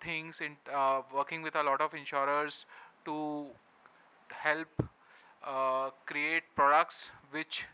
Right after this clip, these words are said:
can cater to the needs of different segments of the society and help them get coverage of term insurance. Term insurance in itself is a very, very beautiful product. It gives you a cover of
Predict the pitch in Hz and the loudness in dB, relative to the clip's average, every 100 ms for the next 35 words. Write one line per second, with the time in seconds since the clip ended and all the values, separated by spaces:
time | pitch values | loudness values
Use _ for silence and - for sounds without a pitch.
0 | _ - - 160 156 - 147 170 165 165 | _ -20 -8 -4 -4 -2 -2 0 -2 -2
1 | 160 151 147 156 165 147 139 - 156 - | -4 -4 -6 -4 -2 -2 -6 -4 -4 -2
2 | 139 139 147 156 - - 135 139 143 131 | -6 -4 -8 -8 -14 -10 -8 -6 -8 -4
3 | 135 135 170 170 165 - - - - 139 | -6 -6 -8 -10 -12 -18 -20 -20 -16 -10
4 | 143 139 139 143 151 151 147 - - - | -8 -6 -6 -6 -8 -8 -14 -20 -20 -18
5 | - 147 - 135 135 143 143 - - 139 | -6 -6 0 -2 0 -2 -6 -8 -6 -6
6 | - 135 135 - 135 135 160 - - _ | -4 -6 -6 -8 -6 -8 -12 -18 -20 _
7 | - - - - _ 160 170 185 180 175 | -20 -20 -20 -20 _ -2 0 0 0 2
8 | 180 185 - _ - 160 156 - 165 - | 0 -4 -18 _ -8 -6 -4 -2 -4 -4
9 | - 156 147 139 147 156 151 151 139 131 | -14 -4 -4 -2 -2 -2 -2 -4 -6 -8
10 | - 156 143 135 165 - - - - - | -8 0 4 4 2 -2 -20 -20 -20 -20
11 | - - 160 151 156 160 165 175 175 180 | -20 -14 -12 -8 -4 -4 -4 -4 -4 -6
12 | - - _ - 139 156 151 160 160 | -12 -20 _ -4 0 4 6 8 6